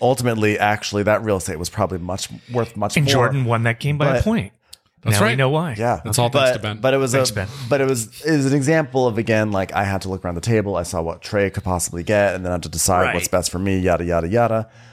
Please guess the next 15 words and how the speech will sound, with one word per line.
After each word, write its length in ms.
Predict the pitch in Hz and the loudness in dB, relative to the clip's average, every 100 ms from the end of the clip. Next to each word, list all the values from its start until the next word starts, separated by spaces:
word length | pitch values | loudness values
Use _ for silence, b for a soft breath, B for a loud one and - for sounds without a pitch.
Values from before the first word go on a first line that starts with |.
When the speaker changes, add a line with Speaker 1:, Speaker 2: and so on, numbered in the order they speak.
| B B | B B
Speaker 1:
Um, 540 | 104 101 98 95 90 | 0 2 0 -2 -2
Speaker 2:
That's 180 | 147 - | -2 0
good, 320 | 320 302 113 98 | 0 0 0 0
Speaker 1:
uh, 120 | 117 | 2
Speaker 2:
isn't 100 | 113 | 4
it? 40 | 117 | 2
Speaker 1:
which 120 | 117 | 0
was 220 | 117 104 | -2 -2
good. 420 | 147 131 101 85 - b b | 0 2 2 0 -10 b b
But 120 | 113 107 | 0 2
yeah, 140 | 95 | 2
so 180 | - 113 | 2 0
just, 320 | 143 - - | 0 -4 -4
just 180 | 120 120 | -4 0
a, 140 | 95 | -2